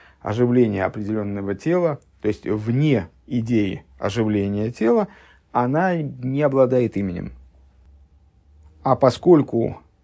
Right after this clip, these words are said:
весь путь её спускания, начиная с мира Ацилус и через миры Яцира, Брия, и уже при внедрении в мире Осия в материальное тело,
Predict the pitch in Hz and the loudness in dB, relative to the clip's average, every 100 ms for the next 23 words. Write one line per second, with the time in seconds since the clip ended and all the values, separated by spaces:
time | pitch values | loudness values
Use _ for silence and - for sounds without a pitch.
0 | _ _ _ _ _ - 139 165 - - | _ _ _ _ _ -2 2 2 2 -6
1 | - - 175 160 - 139 143 139 - 135 | -16 -4 0 0 0 0 2 2 0 -6
2 | - 143 120 104 98 92 - - 123 - | 4 6 6 2 -4 -8 -14 -4 -2 0
3 | 135 127 110 - 123 110 104 107 147 139 | 2 2 2 0 -2 2 0 0 0 0
4 | 113 - - 139 110 - 90 85 110 110 | 0 -4 -2 -2 -2 -4 -6 -4 -2 -2
5 | 101 90 - 175 131 110 151 139 120 107 | -2 -6 -2 0 2 0 0 2 2 0
6 | 95 98 101 82 - - _ 117 110 110 | -4 -4 -4 -4 -8 -20 _ -4 -4 -4
7 | 110 123 113 101 95 104 101 95 95 95 | -2 0 0 0 -2 -2 -2 0 -2 -4
8 | 113 87 80 - 104 95 101 92 85 92 | -6 -6 -8 -14 -10 -8 -4 -4 -4 -6
9 | 95 120 98 85 | -6 -2 -2 -2